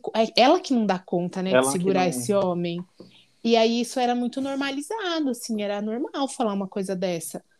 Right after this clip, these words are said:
Speaker 1: Falar, tipo, "Ai", por exemplo, "Ai, você tem que, tipo, transar
Speaker 2: Tem
Speaker 1: sempre que o cara quer, porque se ele não tiver em casa, ele vai procurar na rua."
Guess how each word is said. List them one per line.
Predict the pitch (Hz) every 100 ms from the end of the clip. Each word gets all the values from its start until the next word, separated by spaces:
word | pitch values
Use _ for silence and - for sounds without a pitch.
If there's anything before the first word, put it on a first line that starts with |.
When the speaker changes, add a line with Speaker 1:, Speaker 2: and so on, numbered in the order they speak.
| _ _ _ _ -
Speaker 1:
Falar, | 208 196
tipo, | 196 - -
"Ai", | 196 262 254 196 - _ _ _ _ _ - _ _ -
por | 226
exemplo, | 214 190 175 202
"Ai, | 226
você | 208 -
tem | - - 269 370
que, | - 311 269 247 226
tipo, | - 202 208 196
transar | - 226 220 214 247
Speaker 2:
Tem | 311
Speaker 1:
sempre | 294 285 294
que | 339
o |
cara | 339 311 381
quer, | 415 311 233
porque | - 190 196 190 - _ -
se | -
ele | 185
não | 196 190
tiver | 196 175
em | 175
casa, | - 185 240
ele | 214
vai | 170
procurar | 156 175 190 165
na | 190
rua." | 392 523 277 196 170